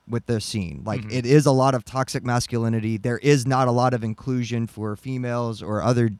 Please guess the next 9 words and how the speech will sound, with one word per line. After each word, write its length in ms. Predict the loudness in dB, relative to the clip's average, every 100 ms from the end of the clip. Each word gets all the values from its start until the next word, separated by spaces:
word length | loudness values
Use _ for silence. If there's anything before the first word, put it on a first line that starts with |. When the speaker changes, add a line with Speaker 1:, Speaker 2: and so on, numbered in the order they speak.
| _
Speaker 1:
people 320 | -4 -2 0
of 100 | 0
different 280 | -4 -4 -6
genders 480 | -4 -4 -4 -6 -8
or 160 | -12 -12
people 300 | -10 -6 -4
of 80 |
different 260 | -4 -6 -4
sexualities. 800 | -4 -4 -4 -2 -2 -4 -6